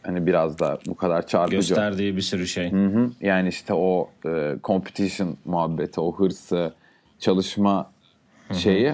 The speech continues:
Speaker 1: o hani o sürekli bir çalışma açlığı, en iyi olma açlığı bence hani işte bizim jenerasyonu en çok etkileyen oydu. Bir de Kaan Kural bir şey demiş abi. Onu dinledim geçen de. Çok güzel o da.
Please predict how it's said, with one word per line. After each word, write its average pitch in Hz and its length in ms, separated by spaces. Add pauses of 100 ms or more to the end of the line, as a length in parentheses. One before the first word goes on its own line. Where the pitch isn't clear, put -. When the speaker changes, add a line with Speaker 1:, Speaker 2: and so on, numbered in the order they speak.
Speaker 1:
o 98 140
hani 117 140
o 117 200
sürekli - 480
bir 120 40
çalışma 120 540
açlığı, 104 600 (300)
en 110 120
iyi 113 140
olma 117 300
açlığı 131 560 (420)
bence 104 320
hani 127 180
işte 123 220 (120)
bizim 98 420
jenerasyonu 113 600
en 113 160
çok 117 180
etkileyen 110 500
oydu. 104 400 (280)
Bir 139 340
de 139 220 (400)
Kaan 120 320
Kural 139 340
bir 85 60
şey 87 260
demiş 76 280
abi. 73 260 (240)
Onu 101 260
dinledim 78 480
geçen 78 420
de. 117 60
Çok - 260
güzel 82 360
o 76 160
da. 101 120